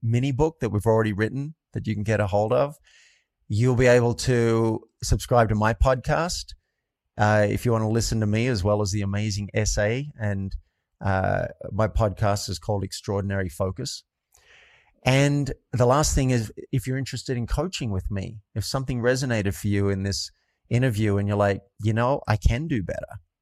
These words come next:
I can do better. I wanna do better. I'm ready to invest in myself," and you think we might be a fit, reach out at that same link. I'd be happy to get on the phone with you and we'll find out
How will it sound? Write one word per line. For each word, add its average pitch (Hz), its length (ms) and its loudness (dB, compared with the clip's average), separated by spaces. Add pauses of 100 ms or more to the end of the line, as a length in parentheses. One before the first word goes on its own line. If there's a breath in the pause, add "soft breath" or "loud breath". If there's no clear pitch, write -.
(280)
I 123 60 -6
can 127 240 2
do 127 160 0
better. 107 340 2
I 104 120 2
wanna 107 220 0
do 104 200 0
better. 101 400 0 (120)
I'm 101 140 -4
ready 101 220 0
to 98 100 -2
invest 98 400 -2
in 101 60 -4
myself," 95 500 -2
and 110 80 -6
you 98 80 -2
think 113 260 -8
we 101 140 -4
might 101 340 -4
be 117 120 -4
a 101 40 -2
fit, 104 320 -4 (520 soft breath)
reach 170 260 -4
out 160 280 0 (600)
at 117 140 0
that 120 180 2
same 120 320 0
link. 123 380 -2 (100)
I'd 110 220 -2
be 117 100 0
happy 120 220 0
to 110 80 -2
get 113 160 2
on 113 100 0
the 104 60 -2
phone 135 320 0
with 113 200 -4
you 110 120 -2
and 113 60 -2
we'll 104 100 -2
find 113 280 -4
out 107 260 0